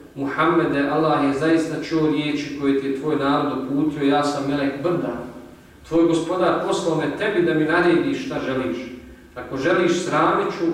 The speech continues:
nad njima dva brda iznad Mekke.” To su brdo Ebu Kubejs i brdo koje je nasuprot njemu. Allahov poslanik alejhi salatu vesselam mu je rekao: „Nadam se da će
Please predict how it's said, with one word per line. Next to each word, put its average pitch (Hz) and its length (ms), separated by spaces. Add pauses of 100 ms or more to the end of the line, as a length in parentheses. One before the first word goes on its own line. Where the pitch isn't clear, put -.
nad 151 280
njima 139 440
dva 135 240
brda 131 400
iznad 135 320
Mekke.” - 400 (1300)
To 175 120
su 170 220
brdo 170 160
Ebu - 280
Kubejs 160 400 (680)
i 135 80
brdo 151 380
koje 139 120
je 139 60
nasuprot - 580
njemu. - 180 (960)
Allahov 202 320
poslanik 180 400
alejhi 180 220
salatu 165 380
vesselam 139 420
mu 131 80
je 127 60
rekao: 139 580
„Nadam 151 500
se 139 220
da 131 160
će 131 120